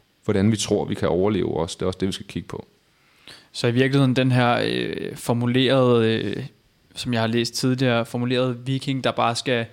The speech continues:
Speaker 2: øh, blæse fremad, øhm, og, øh, og ja, hvor det, at man hellere, øh, øh, spiller, øh,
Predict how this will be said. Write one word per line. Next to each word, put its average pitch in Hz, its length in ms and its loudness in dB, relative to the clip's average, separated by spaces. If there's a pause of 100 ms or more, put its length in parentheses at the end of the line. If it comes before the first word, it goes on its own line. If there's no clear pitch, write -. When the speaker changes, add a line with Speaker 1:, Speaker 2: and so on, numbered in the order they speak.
(520)
Speaker 2:
øh, 113 400 -4
blæse 131 540 0
fremad, 131 580 -2
øhm, 113 640 -2
og, 127 380 0
øh, - 360 0 (560)
og 120 280 -8
ja, 127 140 2
hvor 123 280 0
det, 123 360 -2 (600)
at 139 200 -8
man 127 200 0
hellere, 139 520 4
øh, 120 100 0 (280)
øh, 135 220 -4
spiller, 127 340 0
øh, 120 360 0